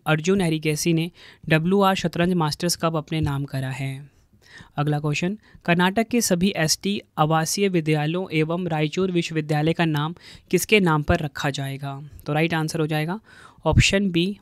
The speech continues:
महर्षि वाल्मीकि के नाम पर। अगला क्वेश्चन है हमारा, वैश्विक बहुआयामी गरीबी सूचकांक दो हज़ार चौबीस में अत्यंत गरीबों की संख्या के मामले में कौन सा देश शीर्ष पर है? राइट आंसर हो जाएगा ऑप्शन बी, भारत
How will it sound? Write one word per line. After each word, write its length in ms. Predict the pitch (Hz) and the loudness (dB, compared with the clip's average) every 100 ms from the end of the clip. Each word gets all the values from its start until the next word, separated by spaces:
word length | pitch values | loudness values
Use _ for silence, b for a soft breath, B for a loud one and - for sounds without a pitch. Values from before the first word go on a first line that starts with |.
| - | -2
महर्षि 480 | 160 165 160 - 214 | 2 4 2 2 0
वाल्मीकि 520 | 160 143 151 151 160 | 0 0 0 -2 -4
के 200 | 190 220 - | -4 -6 -4
नाम 260 | 151 131 131 | -2 -2 -2
पर। 440 | 139 135 135 139 - - _ _ _ _ - - - _ b b b b - | -4 -6 -8 -14 -20 -20 _ _ _ _ -16 -16 -16 _ b b b b -4
अगला 260 | 147 156 | 2 2
क्वेश्चन 320 | 151 151 185 175 | 2 0 2 2
है 40 | |
हमारा, 300 | 151 143 180 | 0 -2 -4
वैश्विक 640 | 185 160 160 - 208 226 190 | -2 0 2 2 0 -2 0
बहुआयामी 800 | 170 196 220 - 147 156 165 180 | 2 2 0 0 0 0 -2 0
गरीबी 360 | 165 165 185 | 0 0 -2
सूचकांक 480 | 190 156 - 165 170 | -4 -6 -2 -2 0
दो 160 | 160 156 | 2 2
हज़ार 220 | 156 156 | 2 0
चौबीस 400 | - 147 165 160 | 0 0 0 0
में 160 | 165 - B B - | -2 -4 B B -4
अत्यंत 380 | 165 - 214 220 | -4 0 0 2
गरीबों 380 | 180 160 170 175 | 2 2 0 -2
की 140 | 196 | -4
संख्या 400 | - 160 156 180 | -4 -4 -2 -2
के 120 | 180 | -2
मामले 340 | 160 151 151 156 | -2 -2 -2 -2
में 140 | 180 | -4
कौन 260 | - 160 165 | -2 -2 0
सा 140 | 185 | 0
देश 220 | 165 165 | 0 2
शीर्ष 260 | - 151 - | 2 0 0
पर 140 | 147 | -4
है? 320 | 143 151 151 - | -6 -8 -8 -2
राइट 220 | 147 180 | 0 2
आंसर 240 | 190 180 180 | 0 -2 -2
हो 80 | |
जाएगा 300 | 170 165 180 | -2 -2 -4
ऑप्शन 480 | - 156 - 190 190 | -4 2 4 4 2
बी, 260 | 175 190 214 165 | 2 -2 -4 -8
भारत 460 | 143 156 185 - | 0 2 2 -2